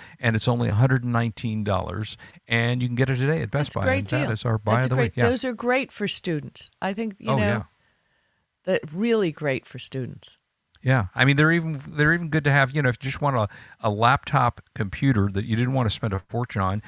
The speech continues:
Speaker 1: just to keep in an extra room in the house so you don't have to
Speaker 2: Yeah,
Speaker 1: lug
Speaker 2: which
Speaker 1: your
Speaker 2: is what I do anyway. I have
Speaker 1: Yeah.
Speaker 2: lapto-, a couple of laptops in the house, yeah.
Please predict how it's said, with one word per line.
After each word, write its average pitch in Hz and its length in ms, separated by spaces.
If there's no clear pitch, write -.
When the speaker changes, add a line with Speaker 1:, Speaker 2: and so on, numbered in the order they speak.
Speaker 1:
just - 180
to 226 60
keep - 260
in 156 80
an 143 140
extra 135 260
room 110 340
in 95 120
the 87 80
house - 260
so - 160
you 107 100
don't 120 160
have 117 140
to 107 80
Speaker 2:
Yeah, - 60
Speaker 1:
lug 107 100
Speaker 2:
which - 140
Speaker 1:
your 277 60
Speaker 2:
is 220 120
what 240 160
I 226 180
do 247 280
anyway. 214 400
I 151 140
have 180 340
Speaker 1:
Yeah. 170 300
Speaker 2:
lapto-, 131 240
a 160 40
couple 170 340
of 185 120
laptops 208 640
in 147 100
the 147 80
house, 170 420
yeah. 175 240